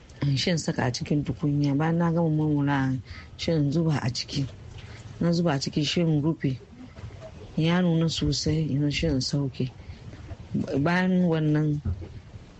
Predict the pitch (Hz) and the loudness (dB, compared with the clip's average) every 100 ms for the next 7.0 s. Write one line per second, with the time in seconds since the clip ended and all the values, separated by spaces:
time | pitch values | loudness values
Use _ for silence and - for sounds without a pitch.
0 | - 135 165 160 156 131 143 147 147 - | -2 0 2 2 0 0 2 0 0 0
1 | 147 143 160 151 131 147 160 143 147 131 | 0 0 0 2 2 2 2 2 0 0
2 | 139 143 135 147 135 - - - - - | 0 0 0 0 0 -2 -4 -4 -6 -6
3 | - - - - - - - - - 147 | -6 -6 -14 -20 -20 -20 -12 -6 -2 0
4 | 165 156 175 - 127 143 156 170 165 170 | 2 2 0 0 -2 0 0 0 0 0
5 | - 151 139 151 151 135 147 143 147 - | 0 0 0 0 0 0 0 -2 -4 -4
6 | - 151 147 - 156 147 180 151 139 131 | 0 0 0 0 0 0 2 2 2 0